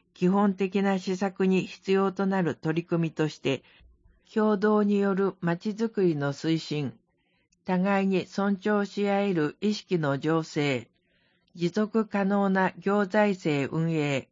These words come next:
が位置づけられている。この中間答申を受け、その内容を閲覧に供して意見の募集を行い、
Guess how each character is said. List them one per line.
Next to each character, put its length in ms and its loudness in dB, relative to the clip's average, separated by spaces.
が 220 -2
位 60 -2
置 160 0
づ 180 0
け 160 2
ら 140 2
れ 100 0
て 140 -4
い 120 0
る。 160 -4
こ 100 -2
の 180 2
中 240 0
間 300 0
答 240 -2
申 300 -4
を 140 0
受 300 -4
け、 60 -20
そ 140 0
の 160 2
内 300 2
容 220 4
を 280 2
閲 240 -4
覧 240 2
に 140 -2
供 300 0
し 100 -12
て 280 -4
意 120 -4
見 260 2
の 160 -2
募 140 -2
集 260 0
を 220 4
行 160 -4
い、 140 -6